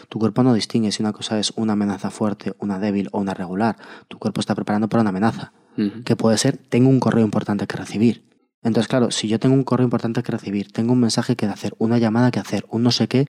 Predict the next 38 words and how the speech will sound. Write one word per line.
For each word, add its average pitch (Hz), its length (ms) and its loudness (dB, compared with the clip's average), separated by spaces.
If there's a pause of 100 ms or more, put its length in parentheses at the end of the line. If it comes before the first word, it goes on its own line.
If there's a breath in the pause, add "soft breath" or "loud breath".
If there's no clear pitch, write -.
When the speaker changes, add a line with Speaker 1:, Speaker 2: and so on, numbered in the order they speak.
(420)
Speaker 2:
Que 101 200 2
hay 98 80 2
correos 98 420 0
que - 100 -8
son 98 480 0
grandes 95 360 -2
amenazas. 92 600 -2
Speaker 1:
<laughs> - 420 0 (580)
Claro, 131 300 2 (320 loud breath)
pero 110 320 4
muchas 117 340 2
veces 147 160 4
como, 120 120 4
bueno, 123 180 4
si 104 140 -4
me 101 60 0
va 104 60 2
a - 20 4
llegar 117 160 4
un 117 60 4
correo 110 220 0
que 107 100 0
es 95 140 -2
una 107 100 4
gran 101 180 2
amenaza, 104 400 2
bueno, 107 220 -4 (100)
lo 95 140 -2
voy 95 100 0
a 104 40 2
ver 110 100 4
dentro 98 240 0
de 90 60 -2
una 104 80 0
hora, 123 140 2
¿vale? 107 200 -4 (220)
<laughs> - 200 -12
Entonces 160 480 4